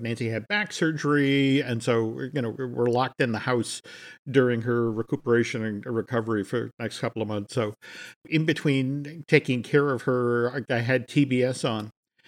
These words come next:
And this weekend they were running Captain Marvel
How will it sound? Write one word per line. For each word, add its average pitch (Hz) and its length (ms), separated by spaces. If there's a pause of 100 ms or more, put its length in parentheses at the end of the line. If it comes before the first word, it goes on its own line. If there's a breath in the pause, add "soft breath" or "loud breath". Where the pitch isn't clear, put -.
(440 soft breath)
And 139 400 (200)
this 156 180
weekend 170 320
they 139 100
were 131 140
running 123 540 (240)
Captain 202 400
Marvel 139 400